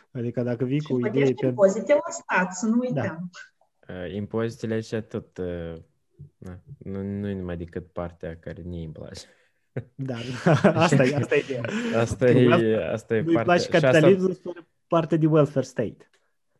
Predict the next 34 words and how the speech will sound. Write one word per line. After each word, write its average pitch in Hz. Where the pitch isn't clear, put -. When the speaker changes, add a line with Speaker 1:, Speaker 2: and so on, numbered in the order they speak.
Speaker 3:
Păi 131
da, 139
că -
welfare 120
state 127
și -
capitalismul 120
sunt 123
două 127
lucruri 117
diferite. 107
Într-un 90
fel, 117
Speaker 1:
Da. -
Speaker 3:
a 104
doilea 143
a 143
fost 143
Speaker 2:
Da. 135
Speaker 3:
creat 131
ca 117
și -
cum 127
pentru 110
a 101
echilibra, 98
uh, 85
dezechilibru 92
și 82
alte 87
mituri 87
despre 82
capitalism, 82
așa -